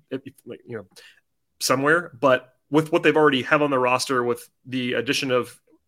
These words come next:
and at least in theory, more A J Griffin in the future, et cetera, that's not really a need. Like, they, they could maybe use it, but they're almost better off in some respects, obviously perfect world, getting someone who doesn't need the ball as much as,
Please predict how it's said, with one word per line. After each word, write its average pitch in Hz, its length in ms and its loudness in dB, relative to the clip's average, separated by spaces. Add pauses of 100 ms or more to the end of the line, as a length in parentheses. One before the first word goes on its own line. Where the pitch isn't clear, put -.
and 131 180 -8
at - 200 -14
least - 180 -8
in 113 60 -12
theory, 131 300 0
more 120 200 -2
A 120 100 -2
J 110 100 -8
Griffin 127 260 -2
in 123 80 -4
the 117 60 -6
future, 117 340 -4
et 107 80 -6
cetera, 127 420 2 (400)
that's 135 140 -6
not 135 180 4
really 160 200 4
a 165 40 2
need. 175 460 0
Like, 127 140 -2
they, 143 280 -2
they 139 80 0
could 135 140 -4
maybe 131 200 -2
use 147 280 2
it, - 260 2 (240)
but 135 320 2
they're 156 220 8
almost 165 260 4
better 135 240 4
off 127 320 2
in 127 100 -8
some 165 200 -4
respects, 131 320 -2
obviously 143 240 -4
perfect 117 260 -6
world, 123 380 0 (420)
getting 139 180 4
someone 135 200 -2
who 135 40 4
doesn't 131 120 -4
need 127 100 -2
the 113 80 -10
ball 123 160 0
as 117 80 -4
much 113 220 -8
as, 104 200 -10